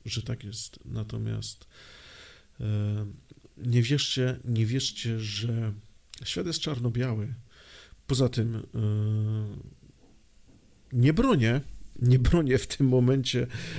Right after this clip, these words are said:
e, postawy gościa, który tłucze swoją babę, ale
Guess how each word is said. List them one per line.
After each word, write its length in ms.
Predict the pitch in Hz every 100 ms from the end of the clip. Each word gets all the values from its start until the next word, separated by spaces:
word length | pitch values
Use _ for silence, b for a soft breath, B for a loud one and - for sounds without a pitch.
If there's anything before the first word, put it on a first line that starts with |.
| B B -
e, 340 | 120 113 113 110 -
postawy 520 | 107 - - 110 117
gościa, 640 | 117 113 117 123 - 135 123
który 280 | - 117
tłucze 340 | 110 131 123 123
swoją 380 | - 123 120 127
babę, 320 | 135 120 113 - - -
ale 300 | 127 131